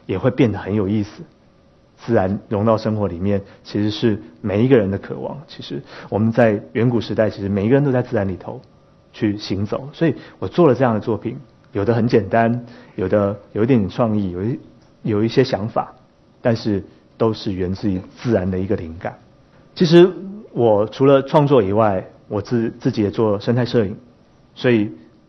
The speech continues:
呃，我有机会到婆罗洲热带雨林去做摄影。自然给我的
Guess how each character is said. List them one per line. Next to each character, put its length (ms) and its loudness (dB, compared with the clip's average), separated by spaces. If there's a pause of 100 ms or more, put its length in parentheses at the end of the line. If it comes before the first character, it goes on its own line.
(160)
呃， 380 0
我 100 2
有 60 2
机 180 -4
会 180 2
到 280 -2
婆 160 -8
罗 80 0
洲 180 0
热 140 2
带 160 4
雨 60 -2
林 300 -12 (400)
去 200 -4
做 160 -2
摄 240 0
影。 80 -8 (580)
自 140 0
然 160 8
给 160 6
我 160 4
的 240 0